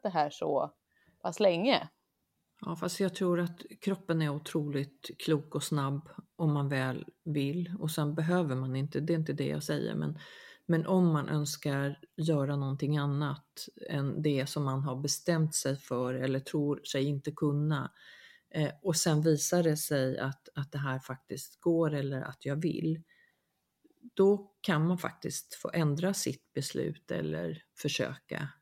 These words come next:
Speaker 2: igen med stöd och hjälp. Jag säger absolut inte att, att det är någonting som, som du ska, som du måste göra.
Speaker 1: Nej, nej,
Speaker 2: Men,
Speaker 1: precis.
Speaker 2: men, men bara att kroppen ibland är väldigt klok där.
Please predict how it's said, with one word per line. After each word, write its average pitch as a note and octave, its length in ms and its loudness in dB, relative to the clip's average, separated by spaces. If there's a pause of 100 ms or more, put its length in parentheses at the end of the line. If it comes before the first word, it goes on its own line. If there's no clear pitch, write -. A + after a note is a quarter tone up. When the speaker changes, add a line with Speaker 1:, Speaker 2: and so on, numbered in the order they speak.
(120)
Speaker 2:
igen D#3 600 -4
med D3 320 0
stöd B2+ 400 -4
och A#2+ 80 -4
hjälp. - 340 -6
Jag - 120 -4
säger F3+ 320 2 (180)
absolut D#3 640 -2
inte C3+ 340 -2 (100)
att, C#3 380 -6
att C3+ 220 -4
det C#3 100 0
är B2+ 80 -2
någonting B2+ 400 -4
som, - 380 -6
som C3 320 -4
du B2+ 140 -8
ska, C3 500 -4 (720)
som D#3 260 4
du G#3+ 180 10
måste F#3+ 420 6
göra. C3+ 440 -2
Speaker 1:
Nej, D#3+ 320 4
nej, D#3 140 0
Speaker 2:
Men, D#3+ 160 2
Speaker 1:
precis. F3+ 260 -2
Speaker 2:
men, F#3 200 6 (180)
men F#3+ 240 6
bara F3 280 4
att E3 160 -6
kroppen D#3+ 580 0
ibland D#3 500 4
är C#3+ 160 2
väldigt C#3+ 640 -2
klok - 640 2
där. - 360 -6